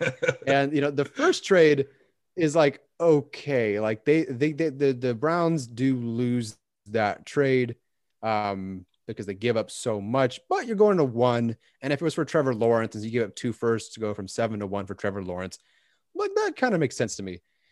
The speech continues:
Speaker 2: The idea that Trevor Lawrence would then continue to fall to, like, six,
Speaker 1: Yeah. <laughs>
Speaker 2: um, unlikely. Like, if the, the Jets would take him at two, if the,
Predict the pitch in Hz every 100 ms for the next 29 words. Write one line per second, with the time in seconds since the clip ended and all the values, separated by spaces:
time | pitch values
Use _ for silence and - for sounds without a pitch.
0 | - 151 156 214 147 160 143 131 123 113
1 | 117 117 120 139 127 117 - 120 117 123
2 | 120 101 92 - - 127 180 - - 131
3 | 135 135 139 - 233 - 113 110 104 98
4 | 98 98 _ _ - 127 - 143 127 120
5 | 120 117 110 113 110 113 123 107 127 165
6 | 208 175 143 143 135 120 - 151 120 107